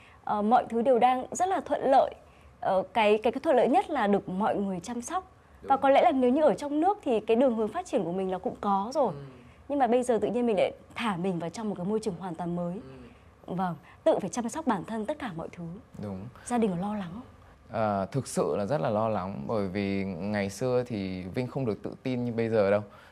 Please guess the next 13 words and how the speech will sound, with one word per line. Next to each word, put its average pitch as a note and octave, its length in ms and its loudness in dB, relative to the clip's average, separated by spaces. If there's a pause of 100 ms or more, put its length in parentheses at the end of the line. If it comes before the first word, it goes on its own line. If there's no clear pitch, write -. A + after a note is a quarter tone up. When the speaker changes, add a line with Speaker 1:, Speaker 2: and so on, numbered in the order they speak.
(120)
Speaker 2:
Ờ, G#2 340 2
luôn C#3+ 320 2
luôn C#3 220 0
cha B2+ 240 0
mẹ A#2+ 300 -4
luôn B2+ 260 -4
luôn B2 160 -4
bao B2+ 220 4
bọc, A2 300 0
luôn B2 260 -2
luôn B2 180 -4
che B2+ 280 -2
chở, A2 340 2